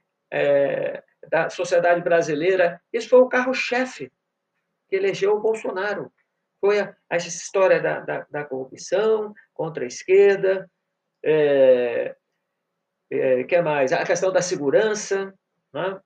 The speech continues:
Então, tudo isso, quer dizer, o discurso da extrema-direita, é, acabou, é, vencendo o discurso da, da, da direita, é, estritamente, é, é,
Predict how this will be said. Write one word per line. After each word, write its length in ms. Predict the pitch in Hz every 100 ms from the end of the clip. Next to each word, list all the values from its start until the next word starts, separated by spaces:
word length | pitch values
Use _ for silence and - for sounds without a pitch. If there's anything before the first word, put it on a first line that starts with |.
| -
Então, 220 | 208 214
tudo 240 | 269 262
isso, 360 | 233 247 - 180
quer 120 | 190
dizer, 160 | 190 190
o 60 |
discurso 500 | 196 - - - -
da 160 | 170 165
extrema-direita, 1080 | 165 - 190 170 143 156 208 220 - 117 - _ _ _ _ _ _ -
é, 640 | 139 135 127 123 - - _ _ _ _ -
acabou, 920 | 156 175 214 165 180 202 226 - - - -
é, 280 | 165 -
vencendo 640 | - 233 233 - 220 254 247
o 60 | 240
discurso 580 | 226 - 208 226 220
da, 260 | 220 233 226
da, 220 | 220 214
da 200 | - 208
direita, 460 | 190 185 196 208 208
é, 480 | 208 202 196 190 170
estritamente, 1200 | 160 - 196 185 160 180 180 180 175 165 147 -
é, 220 | 143 143 -
é, 380 | 139 - -